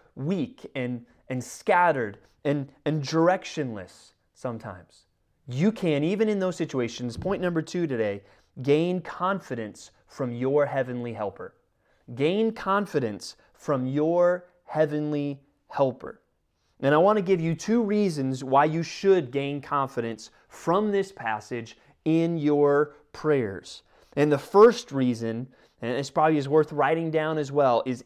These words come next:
intercession. You can gain confidence from your heavenly helper because of his intercession. And that's what we see there, that he intercedes for us.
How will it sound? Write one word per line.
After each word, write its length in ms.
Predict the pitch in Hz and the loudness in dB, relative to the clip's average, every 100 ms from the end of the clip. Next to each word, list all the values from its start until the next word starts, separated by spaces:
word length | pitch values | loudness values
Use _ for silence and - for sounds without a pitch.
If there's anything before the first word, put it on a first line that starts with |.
| - | -6
intercession. 840 | 143 147 143 - 127 117 113 92 _ _ _ _ _ _ _ _ _ _ _ _ - | -6 -4 -6 -4 -8 -8 -16 -20 _ _ _ _ _ _ _ _ _ _ _ _ -6
You 140 | 135 | -4
can 200 | 135 123 | -2 0
gain 320 | 127 156 202 | 4 4 4
confidence 500 | 185 175 175 175 175 | -2 -2 -2 -4 -6
from 180 | - 143 | -6 -6
your 120 | 113 | -6
heavenly 420 | 107 147 160 180 | -4 -2 -2 -2
helper 300 | 156 151 147 | 0 0 0
because 420 | 135 123 - 147 147 | -4 -4 0 0 0
of 140 | 131 | -2
his 380 | 123 135 123 - _ _ _ _ | -4 -6 -6 -12 _ _ _ _
intercession. 880 | 139 143 147 135 - 151 - 98 95 _ _ _ _ _ | -4 -2 -2 -2 -4 -4 -6 -12 -16 _ _ _ _ _
And 120 | - 113 | -8 -6
that's 140 | 117 | -4
what 100 | 135 | -4
we 80 | 123 | -4
see 340 | - 170 180 | -4 -2 0
there, 460 | 156 127 123 135 135 - _ | 2 6 6 6 2 -20 _
that 100 | 127 | -2
he 140 | 123 139 | -2 -2
intercedes 1120 | 147 151 143 135 - 196 202 175 127 113 - _ _ | -2 0 0 -4 -6 -2 0 0 -2 -6 -18 _ _
for 600 | - - 170 180 180 - | -16 0 4 4 4 0
us. 420 | 110 90 - - | -4 -10 -20 -20